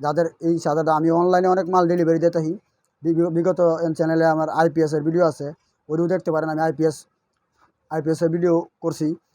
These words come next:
ওইগুলো আমি অনলাইনে ডেলিভারি দিই। পাঁচ হাজার টাকার আইপিএস আছে, ছয় হাজার টাকার আইপিএস আছে, সাড়ে ছয় হাজার, তেরো আইপিএস আছে।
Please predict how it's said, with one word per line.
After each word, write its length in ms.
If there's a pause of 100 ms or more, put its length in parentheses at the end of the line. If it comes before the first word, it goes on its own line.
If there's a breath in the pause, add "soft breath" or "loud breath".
(180)
ওইগুলো 260
আমি 220
অনলাইনে 340
ডেলিভারি 340
দিই। 180 (580)
পাঁচ 160
হাজার 180
টাকার 240
আইপিএস 280
আছে, 160
ছয় 140
হাজার 160
টাকার 180
আইপিএস 300
আছে, 220 (460)
সাড়ে 200
ছয় 120
হাজার, 200
তেরো 240
আইপিএস 320
আছে। 220